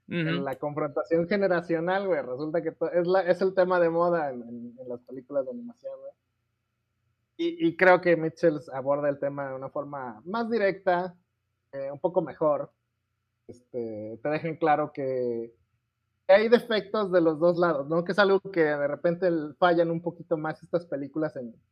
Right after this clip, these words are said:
Speaker 1: en, en establecer, ¿no? O sea, siempre te ponen al, al protagonista como tú estás bien y, y la otra persona está mal, pero no es que esté mal, sino que no te comprende, ¿no? En los Mitchells los, los dos lados están mal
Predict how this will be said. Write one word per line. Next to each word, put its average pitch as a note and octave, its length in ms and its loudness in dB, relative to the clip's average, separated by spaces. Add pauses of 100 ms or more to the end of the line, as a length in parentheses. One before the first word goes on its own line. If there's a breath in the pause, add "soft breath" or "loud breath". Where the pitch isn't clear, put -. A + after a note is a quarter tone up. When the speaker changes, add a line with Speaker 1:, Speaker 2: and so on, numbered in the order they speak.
(500)
Speaker 1:
en, C3 200 -12
en C#3+ 140 -10
establecer, C3 800 -2
¿no? D3 360 -6
O D3+ 120 -4
sea, C#3+ 140 -6
siempre F3 320 -2
te F3 100 -2
ponen E3 320 -2
al, C3+ 260 -6
al C#3 180 -2
protagonista C#3+ 640 -4
como B2 480 -10 (680)
tú E3+ 60 0
estás E3+ 280 2
bien F3 580 2
y, C#3 240 -12
y C3+ 40 -8
la C#3+ 120 0
otra E3 200 0
persona D#3 340 -4
está D#3 200 -8
mal, D#3 280 -4
pero C3 180 -4
no C#3+ 100 -8
es D#3+ 80 -8
que - 120 -12
esté E3 140 -6
mal, D#3+ 200 -4
sino D3 220 -10
que C3 80 -16
no C3 80 -6
te - 100 -14
comprende, C#3+ 400 -4
¿no? F3 240 0
En D3 180 -10
los C3+ 180 -6
Mitchells E3+ 420 -2
los, D3+ 360 -6
los C#3 200 -4
dos F3 200 4
lados E3 300 0
están C#3+ 500 -12
mal B2 340 -8